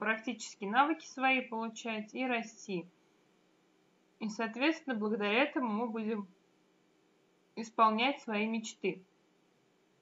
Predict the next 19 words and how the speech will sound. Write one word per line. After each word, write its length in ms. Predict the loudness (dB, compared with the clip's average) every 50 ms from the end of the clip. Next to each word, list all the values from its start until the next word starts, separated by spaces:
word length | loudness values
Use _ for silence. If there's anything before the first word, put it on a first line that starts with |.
| _ _ -20 -20 -20 _ _ _ _ _ _
Такая 320 | -4 -2 2 6 8 8 8
вот 180 | 8 4 0
нехитрая 500 | -2 -4 -2 0 -2 0 0 2 2 4
работа 440 | 4 4 4 6 6 4 4 4 2
у 60 | 0
нас 280 | 0 0 0 -2 -4 -6 -2
с 20 |
вами. 380 | 2 2 2 2 2 0 -2 -2
И 100 | -2 -2
на 160 | -2 -2 -2
самом 380 | 0 2 2 4 4 2 2 2
деле, 420 | 2 2 2 2 0 -2 -4 -10 -18 -20 -20 -20 -6 0
а, 160 | 2 2 4
конечно 500 | 4 2 2 2 2 2 2 0 -2 -4
же, 140 | -2 0 0
можно 480 | 2 2 0 0 0 0 0 0 0 0
по-разному 880 | 2 4 4 6 8 6 6 6 4 0 0 0 0 0 -2 -4 -8 _ _ _ _ _ _ 0
организовывать 920 | 2 2 2 2 2 4 2 2 4 6 6 6 6 6 4 0 0 0
товарооборот. 800 | 0 2 4 4 6 6 6 6 4 4 4 6 6 6 4